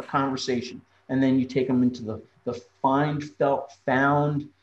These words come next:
you know, thing. Uh, I find that I feel this way, and I, I felt terrible about it, but I found a solution, and I want to share it with you. It's not the hard sell. Amazon is America's cash register.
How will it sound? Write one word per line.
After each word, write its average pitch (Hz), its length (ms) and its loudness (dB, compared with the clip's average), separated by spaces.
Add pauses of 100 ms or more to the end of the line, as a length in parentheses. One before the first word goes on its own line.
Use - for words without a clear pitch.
(240)
you 156 180 2
know, 131 140 2
thing. 143 360 2
Uh, 143 240 -2
I 185 120 0
find 277 400 2
that - 200 -4
I 180 220 0
feel 226 280 0
this 170 200 -4
way, 120 360 0 (140)
and 156 80 -2
I, 208 380 2
I 233 100 2 (140)
felt - 300 -2
terrible 190 460 0
about 120 200 -2
it, - 80 -2 (240)
but - 140 4 (120)
I 180 220 4
found 143 360 2
a - 20 -2
solution, 175 560 0
and 117 100 0
I 123 60 0
want 123 220 2
to 143 40 -4
share 294 380 -2
it - 40 -8
with 240 160 -8
you. - 240 -10 (460)
It's 131 180 -4
not 156 440 2
the 175 60 0
hard 190 360 2
sell. - 340 -6 (460)
Amazon 208 580 0
is 208 300 -4 (140)
America's 160 560 0
cash - 500 -4
register. - 440 -8